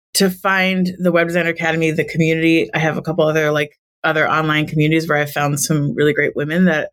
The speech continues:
are just, they get it, where I can just, you know, vox them as, like, "I can't charge this." And they're like, "Why not?" <laughs> Like,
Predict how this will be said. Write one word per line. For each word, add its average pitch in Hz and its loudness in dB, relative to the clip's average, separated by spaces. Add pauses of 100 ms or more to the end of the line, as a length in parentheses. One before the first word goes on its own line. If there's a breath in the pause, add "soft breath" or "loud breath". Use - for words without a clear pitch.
are 147 0
just, - -4 (440 soft breath)
they 170 -2
get 160 0
it, 208 0
where 175 0
I 151 0
can 156 -6
just, - -4
you 151 2
know, 143 2
vox 139 -4
them 151 -8
as, - -16
like, 151 -12
"I 165 -6
can't 190 -2
charge - -4
this." - -2
And 160 -12
they're 156 -16
like, 180 -16
"Why 147 -2
not?" 127 -4
<laughs> - -18
Like, - -4